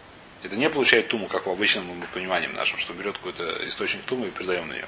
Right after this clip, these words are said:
Нет, так она не получает туму. Она может только сама заразиться, внутренняя зараза. Это сама, совершенно не похожа на все остальные тумы. Несмотря на то, что говорит Сумгус, что, что, что это пасуль теперь. Говорит, то есть, что нет свары сказать, что это пасуль драбона. Если это пасуль драбона, как мы это объясним?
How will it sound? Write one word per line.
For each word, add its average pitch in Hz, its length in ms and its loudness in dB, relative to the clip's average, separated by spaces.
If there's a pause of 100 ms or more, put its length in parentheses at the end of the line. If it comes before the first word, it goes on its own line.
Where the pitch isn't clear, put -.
Нет, 160 200 -4
так - 180 -4
она 139 120 0
не 147 40 -4
получает 175 360 2
туму. 113 140 -2
Она 110 120 0
может 127 180 -2
только - 160 0
сама 143 360 4
заразиться, 110 460 2
внутренняя 101 320 -6
зараза. 117 340 4
Это - 100 -4
сама, - 180 -2
совершенно 139 260 2
не 127 40 -2
похожа 110 300 -2
на 98 40 -6
все 107 120 -2
остальные 107 280 -6
тумы. 170 240 -2 (440)
Несмотря 123 260 6
на 165 60 2
то, 160 60 2
что 139 100 0
говорит 127 200 4
Сумгус, 185 300 4
что, - 220 6
что, 202 440 10 (1300)
что - 160 4
это 135 140 6
пасуль 113 300 4
теперь. - 200 -2 (240)
Говорит, 110 220 4
то 190 60 10
есть, 190 140 6
что - 160 4
нет 160 180 2
свары 151 240 4
сказать, 139 180 4
что 131 80 4
это 117 100 -2
пасуль - 220 2
драбона. 113 340 2
Если 131 260 6
это - 60 -6
пасуль 127 220 2
драбона, 110 320 2
как 113 180 4
мы 113 80 -4
это 101 120 0
объясним? 90 360 -2